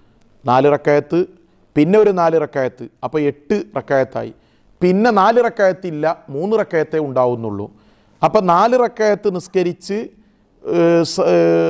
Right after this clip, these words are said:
അതിന് വിശ്രമിക്കുമ്പോഴാണ് തെർവീഹത്ത് എന്ന് പറയുന്നത് എന്നതനുസരിച്ച് തറാവീഹ് എന്ന് പതിനൊന്ന് റക്അത്തിന് പറയാൻ കഴിയില്ല. തെർവീഹത്താനി എന്നോ, എന്ന പ്രയോഗമാണ് അതിന് നടത്താൻ സാധ്യമാവുകയുള്ളൂ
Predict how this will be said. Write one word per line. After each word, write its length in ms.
അതിന് 500
വിശ്രമിക്കുമ്പോഴാണ് 1040
തെർവീഹത്ത് 680
എന്ന് 240
പറയുന്നത് 500
എന്നതനുസരിച്ച് 1000
തറാവീഹ് 800
എന്ന് 420
പതിനൊന്ന് 400
റക്അത്തിന് 500
പറയാൻ 380
കഴിയില്ല. 680
തെർവീഹത്താനി 1300
എന്നോ, 320
എന്ന 260
പ്രയോഗമാണ് 880
അതിന് 380
നടത്താൻ 520
സാധ്യമാവുകയുള്ളൂ 1300